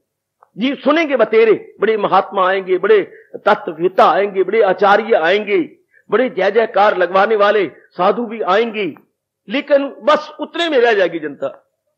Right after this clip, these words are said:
भगवान ने हमें बड़ा अच्छा मौका दिया है, हम जरूर श्रवण करें, लेकिन अपने मन में बिठाते चलें। बड़ी जल्दी अपने मन में उठा लें कि आयु के दिन अब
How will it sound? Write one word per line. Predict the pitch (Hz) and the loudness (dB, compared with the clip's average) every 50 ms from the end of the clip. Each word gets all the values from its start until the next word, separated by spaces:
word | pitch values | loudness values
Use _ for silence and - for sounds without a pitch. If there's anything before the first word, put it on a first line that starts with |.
| _ _ _ _ _ _ _ _ _ _ _ _ _ _ _ _ - | _ _ _ _ _ _ _ _ _ _ _ _ _ _ _ _ -4
भगवान | 180 185 240 269 277 | 0 2 2 4 4
ने | 277 | 2
हमें | 269 262 269 - 170 | 0 -2 -2 -6 -6
बड़ा | 170 190 311 330 | -2 0 2 2
अच्छा | 320 330 - 277 302 | 2 0 0 -2 0
मौका | 277 277 277 269 277 277 | 2 2 2 2 0 -2
दिया | 247 247 233 254 247 | -2 -2 0 0 0
है, | 220 - 160 139 - - - - _ - | 0 -2 -6 -10 -12 -16 -20 -20 _ -8
हम | 185 196 208 | -8 -8 -8
जरूर | - - - 156 139 180 226 269 285 | -10 -14 -16 -10 -6 -6 -4 -4 -6
श्रवण | - - 226 226 233 254 254 | -4 -4 -2 0 0 -2 -2
करें, | 247 220 202 214 214 165 - - - - - | 0 0 0 0 0 -2 -6 -14 -20 -14 -6
लेकिन | 151 180 202 196 - 202 | -2 -2 -2 0 0 -2
अपने | 190 185 - 185 165 | -4 -4 -4 -6 -6
मन | 135 120 143 160 | -6 -6 -6 -6
में | 185 190 156 | -6 -8 -10
बिठाते | 143 135 - - 175 214 - - 139 | -10 -16 -12 -8 -8 -8 -6 -8 -12
चलें। | 123 - 135 120 120 120 95 _ _ _ _ _ _ _ _ _ _ _ _ _ _ _ _ _ _ _ _ _ _ _ _ _ _ - | -12 -10 -12 -12 -12 -14 -18 _ _ _ _ _ _ _ _ _ _ _ _ _ _ _ _ _ _ _ _ _ _ _ _ _ _ -4
बड़ी | 185 302 359 320 | 0 0 0 2
जल्दी | 220 285 302 302 320 320 | 2 0 0 0 0 -2
अपने | 311 302 277 277 | -2 0 -2 -2
मन | 254 254 254 | -2 -2 -2
में | 247 233 | -2 -4
उठा | 226 - 165 214 | -4 -2 -2 0
लें | 214 220 214 | 2 2 0
कि | 214 - | -2 -4
आयु | 160 151 180 190 196 190 | -4 -4 -4 -4 -4 -6
के | 190 196 | -6 -4
दिन | 160 165 180 185 | -4 -4 -2 -2
अब | 180 160 - - _ _ | -4 -4 -6 -12 _ _